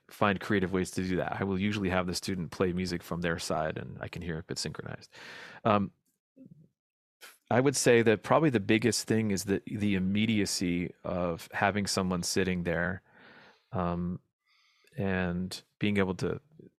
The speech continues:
I can see easily what they're doing. I can change my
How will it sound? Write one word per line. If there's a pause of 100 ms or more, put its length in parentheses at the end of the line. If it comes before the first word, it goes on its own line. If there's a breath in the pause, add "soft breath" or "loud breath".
(300)
I
can
see
easily
what
they're
doing. (160)
I
can
change
my